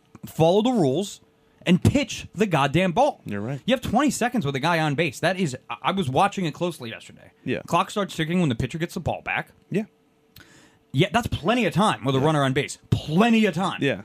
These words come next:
Speaker 1: Like, these guys are getting rid of the ball on average. Like, on average, it looked like,
Speaker 2: But it's just
Speaker 1: like, with
Speaker 2: so
Speaker 1: five
Speaker 2: funny.
Speaker 1: seconds to
Speaker 2: It's just
Speaker 1: spare.
Speaker 2: so funny how, like, basketball have shot clocks for since the, like, the
Speaker 1: Mm-hmm.
Speaker 2: beginning of time,
Speaker 1: Mm-hmm.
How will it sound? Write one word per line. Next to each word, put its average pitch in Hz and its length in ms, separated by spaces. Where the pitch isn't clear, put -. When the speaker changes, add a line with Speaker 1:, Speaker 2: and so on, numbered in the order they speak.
Speaker 1:
Like, 139 160
these 180 160
guys 190 160
are 175 40
getting 170 220
rid 185 120
of 180 40
the 185 60
ball 165 400
on 151 180
average. 147 320
Like, 139 220
on 143 160
average, 147 380
it 123 100
looked 135 240
like, 123 260
Speaker 2:
But 175 140
it's 196 120
just - 180
Speaker 1:
like, 117 40
with 143 80
Speaker 2:
so 185 140
Speaker 1:
five 160 160
Speaker 2:
funny. 151 120
Speaker 1:
seconds 127 280
to 120 80
Speaker 2:
It's 147 100
just 175 160
Speaker 1:
spare. - 60
Speaker 2:
so 170 60
funny 156 400
how, 117 480
like, 120 220
basketball 123 720
have 156 260
shot 185 320
clocks 185 380
for 156 360
since 170 320
the, 156 140
like, 151 220
the 160 40
Speaker 1:
Mm-hmm. 156 60
Speaker 2:
beginning 175 240
of 151 80
time, 135 380
Speaker 1:
Mm-hmm. 190 240